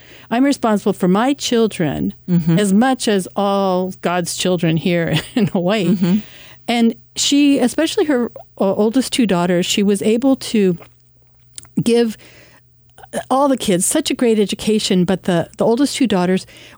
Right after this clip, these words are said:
Speaker 1: were fluent in Hawaiian. They began
Speaker 2: Mm.
Speaker 1: teaching Sunday school classes when they were teenagers. They began to translate and help with the ministry because they saw themselves as a family unit
Speaker 2: I love that.
Speaker 1: called to ministry.
Speaker 2: Mm-hmm. I love that.
Speaker 1: Not just,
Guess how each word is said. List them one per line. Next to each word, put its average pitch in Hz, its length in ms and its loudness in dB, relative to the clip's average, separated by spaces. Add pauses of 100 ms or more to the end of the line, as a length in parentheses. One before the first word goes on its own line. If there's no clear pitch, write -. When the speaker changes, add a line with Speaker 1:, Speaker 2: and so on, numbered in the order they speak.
Speaker 1:
were 180 380 2
fluent 285 600 2
in 233 120 4
Hawaiian. 175 440 2
They 196 100 2
began 214 360 2
Speaker 2:
Mm. 190 40 -2
Speaker 1:
teaching 240 380 2
Sunday 262 380 2
school 208 240 -2
classes 160 500 -2
when 185 80 4
they 180 100 2
were 175 120 2
teenagers. 175 640 0
They 190 140 0
began 220 480 0 (360)
to 220 300 0 (380)
translate 208 640 0
and 202 120 2
help 247 300 -2
with 240 120 0
the 214 60 0
ministry 196 440 0
because 196 400 -2
they 254 360 2
saw 240 360 0
themselves 208 760 0
as 190 300 -2
a 165 60 -2
family 202 500 0
unit 180 600 0 (220)
Speaker 2:
I 156 60 -4
love 165 200 -2
that. - 140 0
Speaker 1:
called 202 280 -2
to - 140 -2
ministry. 170 540 2
Speaker 2:
Mm-hmm. 180 340 0
I 175 60 0
love 175 220 0
that. 180 180 0
Speaker 1:
Not 240 280 0
just, 214 440 0